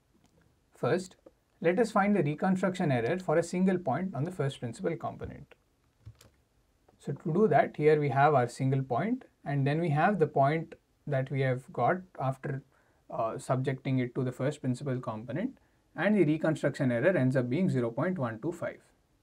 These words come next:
Now, if we do it for the entire data set,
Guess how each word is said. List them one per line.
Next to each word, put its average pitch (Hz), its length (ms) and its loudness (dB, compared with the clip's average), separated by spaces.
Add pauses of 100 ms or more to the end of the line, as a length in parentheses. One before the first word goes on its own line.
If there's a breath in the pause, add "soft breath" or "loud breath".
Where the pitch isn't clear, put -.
(1600 soft breath)
Now, 127 180 4
if 123 160 0
we 131 80 2
do 127 200 2
it 165 140 2
for 135 260 4
the 127 160 0
entire 139 420 4
data 123 300 0
set, 190 300 -4